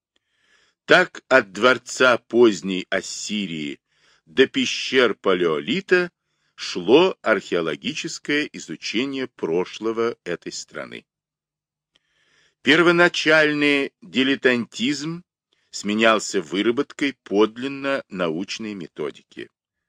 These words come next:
Археология от поиска сенсационных вещей перешла к решению важнейших проблем,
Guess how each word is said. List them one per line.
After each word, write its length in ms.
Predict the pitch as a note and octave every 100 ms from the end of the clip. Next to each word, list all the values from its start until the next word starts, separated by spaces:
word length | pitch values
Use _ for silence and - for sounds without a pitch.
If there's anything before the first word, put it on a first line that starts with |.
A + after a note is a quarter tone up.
| _ _ _ _ _ _ -
Археология 1040 | C3+ D#3+ - F#3 F#3+ A#3+ F#3 G3 G3 F#3
от 340 | - E3 E3 _
поиска 640 | D#3 D#3+ C#3 - - B2+
сенсационных 1080 | A2+ C#3 C3 - B2+ - B2 A#2+ A2 G2+ -
вещей 500 | F2+ - - D#3+ G#3
перешла 640 | - A#2 F#2+ - F2+ A#2+ E3+
к 140 | -
решению 580 | F#2+ - - D3 D#3+ D3
важнейших 800 | G2+ F#2+ E2 F2+ A#2 G2+ - -
проблем, 640 | - D2 E2 A2+ E3+ F3+